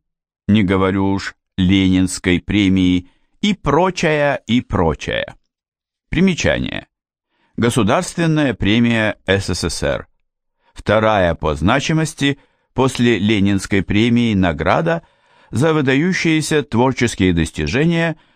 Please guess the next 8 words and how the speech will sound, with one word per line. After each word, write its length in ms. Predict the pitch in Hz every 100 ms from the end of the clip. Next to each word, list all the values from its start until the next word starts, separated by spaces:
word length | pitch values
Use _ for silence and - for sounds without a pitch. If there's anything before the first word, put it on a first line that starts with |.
| _ _ -
в 80 | 139
области 420 | 214 208 - 180
науки 400 | 143 135 147 123
и 140 | 107
техники, 720 | - 87 85 98 90 98 101 - _ _ -
литературы 680 | 123 147 139 139 170 127 92
и 60 |
искусства, 680 | 73 - 92 104 - 117